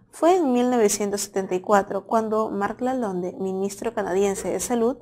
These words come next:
propone la inclusión de cuatro amplios elementos como componentes de la salud. Número uno, chicos, la biología humana. Somos conscientes que el ser humano es un animal que alberga patógenos.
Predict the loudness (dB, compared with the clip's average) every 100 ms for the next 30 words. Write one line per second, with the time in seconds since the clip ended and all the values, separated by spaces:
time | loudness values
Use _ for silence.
0 | -16 -20 -20 6 8 8 6 6 4 2
1 | -2 -2 -4 -2 -4 -4 2 4 4 2
2 | 0 2 0 0 -2 -2 -2 -4 -4 -2
3 | -2 -4 -4 -6 -4 -4 -6 -16 _ _
4 | _ _ _ _ _ -4 0 0 0 -2
5 | 0 0 0 -4 -4 -4 -4 -4 -6 -10
6 | _ _ _ -20 -20 -4 0 4 4 6
7 | 4 2 -4 -6 -2 -4 -2 -6 -2 0
8 | -2 -4 0 2 2 0 -2 -6 -10 _
9 | _ -8 -2 0 0 -4 -2 -2 -2 -4
10 | -6 -4 -2 -2 -2 -2 -2 -4 -6 -8
11 | -6 -4 -4 -2 -2 -4 -6 4 6 6
12 | 4 8 8 6 0 -4 -4 -6 -6 -8
13 | -10 -14 -14 -20